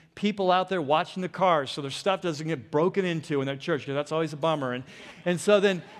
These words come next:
and so then you need people to greet them as they come up, and, and, and people to kinda give them information at an information booth. And you're gonna need people to walk their children to their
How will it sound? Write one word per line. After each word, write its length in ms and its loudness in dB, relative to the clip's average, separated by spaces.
and 100 -4
so 80 6
then 140 4
you 200 2
need 240 0
people 280 2
to 100 0
greet 380 2
them 160 4
as 140 -2
they 100 4
come 340 2
up, 240 4
and, 200 -4
and, 320 -2
and 200 -4
people 320 0
to 260 0
kinda 180 2
give 120 0
them 160 -4
information 720 0
at 120 -2
an 60 -2
information 720 -2
booth. 220 0
And 80 -4
you're 80 -2
gonna 120 -2
need 100 -6
people 260 -2
to 100 -2
walk 380 0
their 140 2
children 520 0
to 120 -4
their 200 0